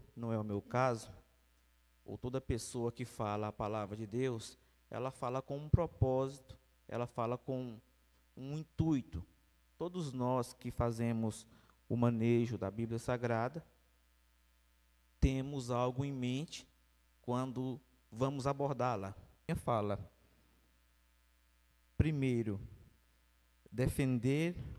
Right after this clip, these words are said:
os bons costumes da igreja evangélica, saudáveis maneiras de servir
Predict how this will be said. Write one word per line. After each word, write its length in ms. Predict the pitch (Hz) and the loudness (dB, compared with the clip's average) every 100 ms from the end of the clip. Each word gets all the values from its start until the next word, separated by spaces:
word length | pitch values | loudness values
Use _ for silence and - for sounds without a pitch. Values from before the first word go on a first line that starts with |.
| - _ _ | -16 _ _
os 240 | - 127 113 | -4 -4 -2
bons 460 | 104 135 147 - | 0 0 0 -6
costumes 1000 | - 127 120 - 139 156 160 156 156 - _ _ _ _ _ _ _ | -8 -6 -6 -8 -6 -4 -2 -4 -6 -8 _ _ _ _ _ _ _
da 160 | 117 117 | -4 -4
igreja 480 | 113 113 123 123 123 | -2 0 0 0 -2
evangélica, 460 | 113 120 113 113 | -2 -2 0 0
saudáveis 720 | 113 113 120 131 120 123 120 - _ - | 0 0 0 0 -2 -4 -6 -12 _ -14
maneiras 1000 | 120 131 123 127 139 156 147 151 - - - _ _ - _ - | -6 -4 -2 0 2 2 2 0 -2 -8 -18 _ _ -20 _ -12
de 200 | 107 143 | -6 -4
servir 880 | 117 160 151 139 110 120 123 123 | -2 0 0 -2 -4 -2 0 -2